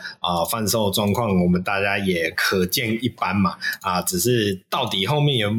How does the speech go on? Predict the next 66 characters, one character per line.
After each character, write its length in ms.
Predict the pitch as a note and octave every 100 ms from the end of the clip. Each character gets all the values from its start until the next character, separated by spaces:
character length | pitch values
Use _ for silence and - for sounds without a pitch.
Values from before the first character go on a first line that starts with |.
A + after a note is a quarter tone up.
| A2
有 120 | A#2
没 60 | B2
有 100 | F3
办 100 | F#3+
法 120 | C#3
力 180 | F3 F3
图 240 | A2+ A2
转 260 | B2+ C3+ G2
型， 280 | F#2 F2+ F#2+
那 100 | A#2+
就 200 | A#2 A#2
是 80 | A#2
得 180 | A2+ E2+
要 400 | G2 G#2 F2+ F2 _
另 240 | B2 G2+
外 100 | F#2+
再 180 | F2+ F2+
看。 200 | - - - - - -
好， 280 | - - - - -
那 200 | G#3 F#3+
除 280 | - C3+
了 120 | F3 D3
刚 180 | E3
刚 160 | F3 F3+
讲 180 | C3+ F2+
的 140 | F#2
这 160 | F3+ D3
几 220 | B2+ F3+
个 120 | F3+
状 220 | F3+ C3
况 180 | A2 B2+
以 60 | G2
外， 80 | A2
我 220 | G#2+ G2
觉 120 | F3
得 80 | G3+
还 180 | - F3
有 140 | C#3+
一 120 | A2+
个 80 | C#3
日 180 | D#3+ E3
系 180 | D#3+ D3
车， 280 | B2+ C3 - - -
啊， 160 | G2+
非 240 | G2+ F3 F3+
常 280 | E3+ G#2+ A2
大 360 | - C3 G#2+
的 160 | G#2 G2+
事 200 | C3+ B2
情， 200 | - F#2
那 100 | C3
就 140 | C#3
是 100 | C3+
高 300 | C3 A2 A#2+
田 260 | B2+ F#2 F2+
气 260 | - G#2+ F2+
囊。 140 | - -
啊， 180 | G2+ G2+
高 200 | G3+ G3+
田 180 | D#3+
气 200 | D#3 G3
囊， 280 | D3 F#2+ G2
如 120 | A2+
果 140 | D3 D#3+
大 120 | C#3
家 300 | C3 C3